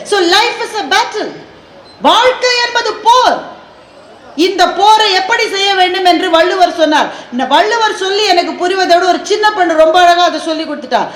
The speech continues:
வைஷாலி, கேள்விப்பட்டிருக்கீங்களா? செஸ் கிராண்ட் மாஸ்டர் பிரக்ஞானந்தாவினுடைய அக்கா அந்த பொண்ணு. அவளும் கிராண்ட் மாஸ்டர் தான், சின்ன பொண்ணு. இப்ப அந்த டாடா ஸ்டீலினுடைய செஸ் காம்படிஷன்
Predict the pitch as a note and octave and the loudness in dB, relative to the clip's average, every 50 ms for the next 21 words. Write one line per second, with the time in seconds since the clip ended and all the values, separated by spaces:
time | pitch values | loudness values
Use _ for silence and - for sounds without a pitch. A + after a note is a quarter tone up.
0 | - - - A3+ D#4 F4 G4+ - - G4+ G4+ G4 F4+ E4+ D4 A3+ - - - - | -16 -16 -2 0 2 2 2 0 0 0 2 2 2 2 -2 -4 -6 -10 -8 -4
1 | D#4+ F4 F4+ F4+ D4 E4 D#4 D#4+ D4 - D4 C#4 C#4 C#4 C4+ A#3 F3+ C#3+ - - | -2 -2 -2 -2 -4 -4 -4 -4 -6 -6 -6 -4 -2 -2 -2 -2 -2 -6 -10 -16
2 | - - - - - - - F4 F4+ F#4+ F4+ - - - - C#4 D4+ D4+ E4 D#4+ | -18 -20 -20 -20 -18 -4 0 0 0 0 -2 -8 -14 -10 -2 0 2 2 4 2
3 | D#4+ D4+ C#4+ C4+ - - - A#3 F#3+ - - - - - - - C4+ D4+ D#4+ D#4+ | 2 2 0 0 -2 -4 -6 -6 -6 -6 -6 -10 -16 -20 -10 -2 0 2 2 4
4 | F4 G4+ G4+ G4 F4+ E4+ D#4+ D4+ D4+ D4 C#4 C#4 C#4 C4 C4 C4 C4+ D4 E4+ D#4+ | 2 2 0 2 2 2 2 2 2 2 0 0 -4 -4 -4 -2 0 2 2 2
5 | C#4+ - - - F4+ F4 D4+ C4+ B3+ - A3+ A#3+ A#3+ A#3+ G#3 - - - - - | 0 -2 -2 -2 0 0 0 0 -4 -6 -6 -8 -8 -8 -8 -10 -12 -18 -20 -20
6 | - - - - _ _ _ - - - - - - - - - A3+ C#4 E4 F#4 | -20 -20 -20 -20 _ _ _ -20 -20 -20 -20 -20 -20 -20 -4 0 0 2 2 2
7 | F4+ D4+ D#4+ D#4+ E4 F4 F4+ F4 E4 D4 - - C#4 B3+ - A#3+ D#3+ D3+ - - | 2 2 4 4 4 2 2 0 -2 -2 -2 -4 -6 -4 -4 -6 -6 -6 -10 -14
8 | - - - - - - - - - - - - - F4+ F4+ G4 G#4 G#4+ G#4 G#4 | -18 -20 -20 -20 -20 -20 -20 -20 -20 -20 -18 -6 -2 -2 -2 -2 -2 -2 -2 -2
9 | G#4 F4 E4+ D#4 D4 C4 - - - - - - - - - - - - - B3+ | 2 2 2 2 2 0 -2 -4 -10 -16 -20 -20 -20 -20 -20 -20 -20 -16 -14 -10
10 | B3+ D4 D#4+ D#4+ D4+ C#4 C#4+ C4+ B3+ C4+ D#4 D#4 F4+ F4+ F4 G4 F#4 F4+ F4+ - | -2 2 2 4 4 4 2 2 2 2 2 2 2 0 0 0 0 0 -2 -2
11 | - F4 F4+ F4 E4 D#4+ D4 D4 C#4+ D4 E4+ E4+ E4+ - E4+ F#4 - - - E4+ | -2 -2 0 0 0 0 0 2 2 2 2 0 0 0 -2 -2 -2 -2 0 2
12 | D#4+ D#4+ D#4+ - E4 D#4 D#4 D4 - D4 B3+ | 2 2 2 0 -4 -4 -6 -6 -4 -4 -4